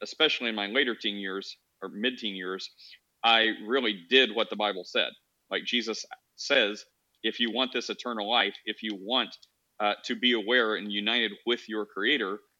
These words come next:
then pray directly to Jesus. Seek God, open your heart, be humble, be sincere. And that's exactly what I did. And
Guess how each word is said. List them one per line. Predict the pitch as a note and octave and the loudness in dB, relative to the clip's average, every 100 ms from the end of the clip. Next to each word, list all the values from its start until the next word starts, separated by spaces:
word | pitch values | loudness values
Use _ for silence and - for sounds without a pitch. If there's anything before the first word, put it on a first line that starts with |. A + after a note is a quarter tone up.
| _ - | _ -4
then | A#2 A2+ G#2+ - | 0 2 0 -10
pray | - C3+ B2+ | -2 2 2
directly | G#2+ A2+ A#2+ A2+ G2 - | 2 0 0 -4 -8 -4
to | B2+ | -4
Jesus. | G#2 A2 G#2+ - - | -2 -2 -4 -8 -12
Seek | - - B2+ B2+ - | -12 -4 -2 -2 0
God, | G#2 G#2 G#2 A2 | 2 2 0 -2
open | A2+ B2+ | -2 -2
your | B2 | -4
heart, | A#2 G2+ G2 - F#2 | -2 -2 -4 -8 -2
be | B2 | 0
humble, | A2 G2+ F#2+ F#2+ - F2 | 0 -2 -2 -4 -6 -8
be | G#2+ | -6
sincere. | A#2+ B2+ A2+ F#2+ F#2 F#2+ _ _ _ _ - | -6 -8 -8 -6 -6 -6 _ _ _ _ 2
And | C#3 | 4
that's | C#3+ E3 | 4 2
exactly | C#3+ F#3 F#3+ F#3 | 2 2 4 2
what | F#3 | 2
I | F3+ | 2
did. | F3+ G#3 - _ _ _ | 2 0 -4 _ _ _
And | C3 C3 B2+ | 4 4 4